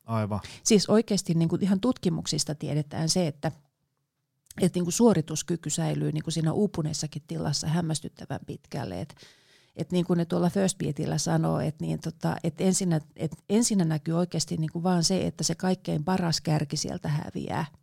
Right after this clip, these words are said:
Speaker 2: Niinku siitä niinku suorituksesta, on se sitten mentaalista tai fyysistä, siitä sä tiedät taas
Speaker 1: Mm.
Speaker 2: enemmän. Mutta niin, niin, mut semmonen niinku tavallaan perustason suoriutuminen, niin kyllä se niinku pysyy
Speaker 1: Mm.
Speaker 2: tosi pitkälle. Ja,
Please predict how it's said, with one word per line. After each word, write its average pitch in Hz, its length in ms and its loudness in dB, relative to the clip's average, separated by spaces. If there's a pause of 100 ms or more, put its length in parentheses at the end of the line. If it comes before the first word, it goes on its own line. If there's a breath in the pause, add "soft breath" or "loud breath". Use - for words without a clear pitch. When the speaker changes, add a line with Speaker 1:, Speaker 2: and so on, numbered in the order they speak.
(440 soft breath)
Speaker 2:
Niinku 147 300 -8
siitä 147 360 0
niinku 160 200 -4
suorituksesta, 156 720 0
on 160 60 4
se 151 60 2
sitten 165 300 0
mentaalista 160 580 2
tai 170 200 0
fyysistä, 170 540 -2
siitä 160 220 -2
sä 160 100 0
tiedät 151 360 -2
taas 160 220 -4
Speaker 1:
Mm. 175 80 -2
Speaker 2:
enemmän. 175 440 -2 (680 soft breath)
Mutta 180 380 4
niin, 156 380 6 (120)
niin, 165 340 2 (320)
mut 180 200 0
semmonen 240 420 6
niinku 190 160 2
tavallaan 202 380 4
perustason 208 680 0
suoriutuminen, 180 920 0
niin 185 160 2
kyllä 208 280 2
se 294 200 0
niinku 185 480 0
pysyy - 560 0 (160)
Speaker 1:
Mm. - 140 -14
Speaker 2:
tosi 285 360 -2
pitkälle. 175 680 0
Ja, 165 260 2